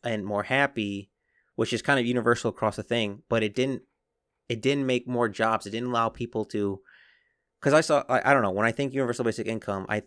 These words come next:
think of the argument of, like, well, allow people to get themselves more educated, allow people to start their own businesses, allow people to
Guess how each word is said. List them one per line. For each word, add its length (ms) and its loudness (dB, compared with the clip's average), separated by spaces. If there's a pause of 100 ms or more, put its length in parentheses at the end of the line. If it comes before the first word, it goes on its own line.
(120)
think 160 -4
of 60 -6
the 100 0
argument 380 2
of, 160 0
like, 160 0 (260)
well, 220 8
allow 320 6
people 420 -2
to 240 -6
get 200 -2
themselves 400 0
more 180 -2
educated, 560 0
allow 240 2
people 260 -4
to 80 -4
start 220 -2
their 80 -4
own 100 -4
businesses, 480 -2
allow 240 -2
people 340 -6
to 480 -6